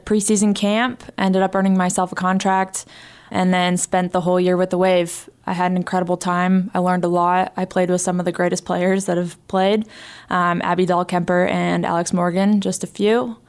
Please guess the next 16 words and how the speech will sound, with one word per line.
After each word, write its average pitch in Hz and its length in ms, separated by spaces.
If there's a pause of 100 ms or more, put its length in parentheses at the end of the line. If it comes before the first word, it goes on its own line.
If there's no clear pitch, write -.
(440)
Right 190 260
now, 226 760
I'm 180 200
back 185 320
training. 202 680
Took 180 260
a 180 60
little 185 220
bit 190 280
of 180 280
a 175 160
much-needed 180 520
break 180 400
just - 220
to 175 100
decompress. 175 760